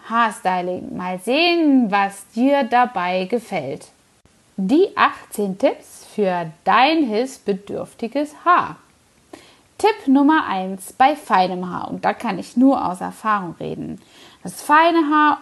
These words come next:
ohne die richtige Pflege verliert echt absolut schnell Volumen und die richtig, äh, ist also richtig kraftlos und hat,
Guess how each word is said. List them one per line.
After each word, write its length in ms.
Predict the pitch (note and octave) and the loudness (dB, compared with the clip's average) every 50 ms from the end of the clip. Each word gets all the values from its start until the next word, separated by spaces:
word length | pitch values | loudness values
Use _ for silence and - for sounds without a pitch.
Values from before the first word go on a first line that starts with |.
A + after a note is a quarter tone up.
| - _ | 0 _
ohne 300 | - D4+ F4 G4 G4+ G4+ | 4 4 4 4 2 2
die 260 | F4+ F#4 F4+ E4+ E4 D#4+ | 0 0 0 0 -2 -2
richtige 320 | D#4+ D4 - C#4 C4 C4+ | -4 -6 -8 -6 -4 -4
Pflege 580 | C4 C4+ - - C4 C#4+ C#4+ D4 C4 C#4+ C#4+ C#4 | -6 -6 -4 -2 0 0 0 0 2 0 0 -2
verliert 720 | C#4 - - G3 F#3+ F#3 F#3 G#3+ A#3+ C4 C4 B3 A#3+ - - | -2 -4 -6 -6 -4 -4 -2 0 2 4 4 4 2 -2 -6
echt 380 | - - F#3+ F#3+ F#3+ - - - | -4 -4 -4 -4 -6 -10 -6 0
absolut 640 | - G3 G#3 G#3 G#3 - G3+ F#3+ F#3 G3 G#3 - | 0 0 0 0 -2 -6 -6 -6 -6 -8 -8 -12
schnell 540 | - - - A3 A3+ A3+ B3 B3 B3+ B3+ A3 | -16 -10 -8 -2 2 2 4 4 2 0 0
Volumen 720 | A#3 A#3+ G#3+ A3 A3 A3 G#3+ G#3 G3+ G3 G3 G3 G#3 G3+ - - - - - _ | -2 -4 -2 -2 -2 -2 -2 -4 -4 -4 -4 -4 -6 -6 -8 -14 -20 -20 -20 _
und 680 | - C4 C4 C#4 C#4+ C#4+ C#4+ C4 C4 C4+ C4+ C4+ C4 C4 | 2 4 6 6 6 6 6 6 8 8 6 6 4 2
die 280 | - A3 G#3 G3+ G3+ | -2 -4 -2 -2 -2
richtig, 640 | F#3+ F#3+ - G#3 A#3 A#3+ A3+ - - - G#3+ G3 - _ _ - | -4 -2 0 2 2 2 0 -4 -8 -8 -8 -8 -8 _ _ -4
äh, 340 | - G#3 - - - - - | -4 -4 -4 -4 -4 -4 -4
ist 300 | A#3 - - - - - | -4 -6 -10 -6 -4 -2
also 200 | A3 G#3 G#3 F#3+ | -2 -2 -4 -2
richtig 420 | F#3+ A#3 B3 B3 - F#3+ F#3 - | 0 -2 -2 -2 -6 -10 -12 -12
kraftlos 640 | - - F3+ F#3 F#3 - - - F#3 F3+ F3+ F3+ - | -8 -6 -4 -4 -4 -6 -10 -8 -6 -4 -4 -6 -6
und 200 | - F#3 F#3 - - - - - - - - | -8 -8 -8 -10 -14 -20 -20 -20 -20 -18 -8
hat, 200 | - A#3 A#3 A3 | -4 -2 -2 -2